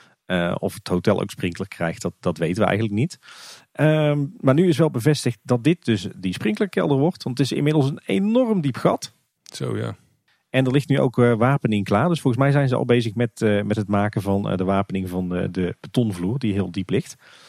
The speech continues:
Speaker 1: Dus daar wordt, eh, druk gebouwd.
Speaker 2: En mooi is, daar waren ze mee bezig. En, eh, toen kwam de gunning van de bouwvergunning daarvoor pas binnen.
Speaker 1: Ja, maar volgens mij mag je, mag je zonder vergunning ook al wel, eh, grondwerk doen, hoor. Dat is niet zo'n issue.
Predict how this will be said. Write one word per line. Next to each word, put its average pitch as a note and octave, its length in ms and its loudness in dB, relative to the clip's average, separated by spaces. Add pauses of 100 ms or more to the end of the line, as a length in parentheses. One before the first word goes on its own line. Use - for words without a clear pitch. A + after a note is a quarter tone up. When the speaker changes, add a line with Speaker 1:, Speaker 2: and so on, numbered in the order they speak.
(260)
Speaker 1:
Dus G#2+ 160 -2
daar C3 200 4
wordt, B2 300 0
eh, A2+ 120 4 (240)
druk - 200 -8
gebouwd. G#2 380 -2 (520)
Speaker 2:
En E2+ 140 -8
mooi A#2+ 180 0
is, G2 60 -2
daar G#2 80 0
waren G#2 200 0
ze F#2+ 60 -4
mee G2 80 0
bezig. A#2+ 340 -2
En, G2+ 220 -4
eh, G2 100 0
toen D3 160 -2
kwam C3+ 220 -2
de A#2 220 0
gunning A#2 260 0
van G#2 160 -2
de G#2 180 -2
bouwvergunning F2 520 -2
daarvoor E2 220 -4
pas D#2+ 160 -6
binnen. D#2 220 -6 (560)
Speaker 1:
Ja, A2 260 2
maar A2+ 140 2
volgens A#2+ 220 0
mij A2+ 80 4
mag A#2 180 0
je, A#2+ 240 4
mag A#2+ 220 0
je A2+ 100 2
zonder A#2 300 2
vergunning A2 420 0
ook A2+ 200 2
al A2+ 100 4
wel, A2 320 2
eh, G#2 60 2
grondwerk F#2 500 -2
doen, D#2+ 120 -2
hoor. G#2 120 0
Dat F#2 120 2
is - 60 -4
niet G2 120 2
zo'n F#2 80 -4
issue. F#2+ 300 -4